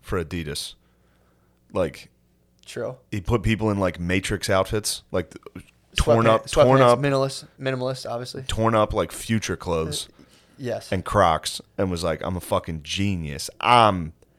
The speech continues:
Speaker 1: Walt Disney."
Speaker 2: Yeah.
Speaker 1: <laughs> It's like, shut up, dude.
Speaker 2: Well, that's the
Speaker 1: But
Speaker 2: thing.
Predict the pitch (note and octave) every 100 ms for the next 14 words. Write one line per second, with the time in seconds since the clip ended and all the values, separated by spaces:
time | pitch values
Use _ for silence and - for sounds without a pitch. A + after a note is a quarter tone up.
0 | _ - A2 G#2 F2 - B2+ A2 F2+ F#2
1 | E2 B1+ - F3 E3 C#3+ A#2+ A2 A2 _
2 | _ - - F3 F3+ - - - D3+ D#3+
3 | C3 - E2+ F#2+ - - D3+ G3+ F#3+ B2+
4 | D#3